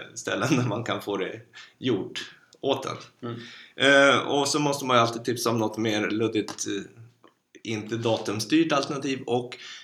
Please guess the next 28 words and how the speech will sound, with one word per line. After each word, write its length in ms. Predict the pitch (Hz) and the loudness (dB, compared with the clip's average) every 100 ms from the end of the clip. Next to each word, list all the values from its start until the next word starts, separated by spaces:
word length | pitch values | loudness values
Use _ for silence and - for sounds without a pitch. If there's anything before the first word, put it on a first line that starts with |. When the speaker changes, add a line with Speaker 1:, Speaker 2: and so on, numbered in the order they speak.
| _ | _
Speaker 1:
ehm, 640 | 110 127 135 135 131 - - - - - _ - _ _ | -2 -2 0 -2 -2 -6 -14 -20 -20 -20 _ -20 _ _
har 160 | 123 147 | -4 0
man 120 | 156 | 2
inte 420 | 156 170 139 117 117 - | 2 2 2 2 -2 -6
klättrat 340 | - 139 135 127 | 0 0 2 0
upp 60 | |
på 80 | 131 | 0
Multroberget 760 | 139 139 117 131 147 170 82 - | 0 0 0 0 2 2 0 -4
än, 160 | - - - _ _ _ _ _ - | -8 -10 -20 _ _ _ _ _ -8
så 140 | 120 | -2
gör 200 | 143 110 | 2 2
det! 160 | 85 - - _ _ _ | 0 -6 -16 _ _ _
Det 140 | 117 131 | 0 2
är 100 | 117 | 0
faktiskt, 460 | 120 117 - - | -2 -4 -8 -8
eh, 60 | 107 95 92 120 | -6 -6 -8 -4
förra 200 | 139 135 | 0 2
gången 260 | 127 120 | 4 2
sa 80 | 110 | 2
jag 100 | 104 | 0
spring 480 | - - 107 87 85 | 0 0 0 0 -6
och 120 | 104 | -6
den 120 | 110 | -2
här 100 | 113 | -2
gången 220 | 110 104 101 | 0 -2 -4
så 100 | 101 | -4
är 40 | |
väl 200 | 95 90 | -4 -6